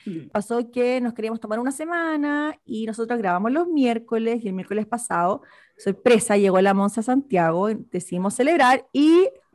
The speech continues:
Speaker 2: quedamos en evidentes condiciones de no poder grabar. Así que estamos grabando hoy domingo.
Speaker 1: <laughs>
Speaker 2: Em,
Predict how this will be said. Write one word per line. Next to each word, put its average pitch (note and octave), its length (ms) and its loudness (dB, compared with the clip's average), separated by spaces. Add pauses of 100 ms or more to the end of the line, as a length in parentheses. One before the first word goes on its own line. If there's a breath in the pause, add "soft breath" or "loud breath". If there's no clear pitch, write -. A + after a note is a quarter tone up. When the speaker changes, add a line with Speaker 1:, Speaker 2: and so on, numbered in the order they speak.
Speaker 2:
quedamos B3 440 2
en C4 120 -2
evidentes B3 440 0
condiciones C4 480 -4
de B3 80 -4
no A#3+ 100 -6
poder G#3+ 160 -4
grabar. D#3+ 320 -8 (180)
Así G3+ 220 -6
que A3 60 -2
estamos G#3 240 -2
grabando G3 360 2
hoy G3 100 4
domingo. B3+ 360 2 (180)
Speaker 1:
<laughs> F4+ 720 0
Speaker 2:
Em, G#3 800 2